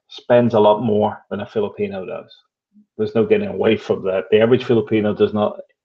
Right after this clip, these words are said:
eat the way we do. Um, they don't have the same expenditure levels.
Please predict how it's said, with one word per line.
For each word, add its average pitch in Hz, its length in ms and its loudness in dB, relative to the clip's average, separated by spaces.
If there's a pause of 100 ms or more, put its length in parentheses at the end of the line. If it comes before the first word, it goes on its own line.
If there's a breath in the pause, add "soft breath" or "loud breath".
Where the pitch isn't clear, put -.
eat 113 220 0
the 117 80 2
way 107 180 6
we 107 180 2
do. 107 520 4 (480 soft breath)
Um, 101 800 -2 (1040)
they 107 540 2
don't 107 300 0
have 104 380 -2
the 101 80 -6
same 101 300 -6
expenditure 101 640 -8
levels. 92 480 -8